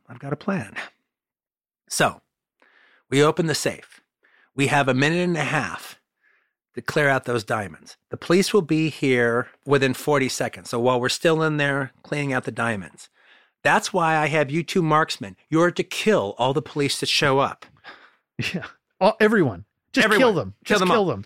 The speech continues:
Speaker 1: It's the
Speaker 2: That's
Speaker 1: idea.
Speaker 2: the plan.
Speaker 1: The police will be there before we're done.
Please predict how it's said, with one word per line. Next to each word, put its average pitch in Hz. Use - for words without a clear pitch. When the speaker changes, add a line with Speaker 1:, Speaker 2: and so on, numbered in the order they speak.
Speaker 1:
It's 156
the 180
Speaker 2:
That's 160
Speaker 1:
idea. 190
Speaker 2:
the 247
plan. 170
Speaker 1:
The 202
police 226
will 269
be 254
there 202
before 190
we're 190
done. 147